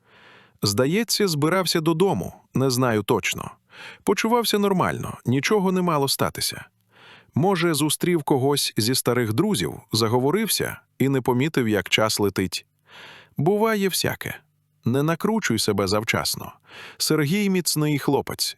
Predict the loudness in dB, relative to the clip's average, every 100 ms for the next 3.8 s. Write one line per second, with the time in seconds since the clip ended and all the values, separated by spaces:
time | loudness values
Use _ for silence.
0 | -4 0 0 0 0 2 2 2 0 2
1 | 0 2 0 0 -6 -12 _ _ -20 -20
2 | -20 _ -2 0 0 0 2 2 2 2
3 | 0 0 0 2 0 -2 -6 -8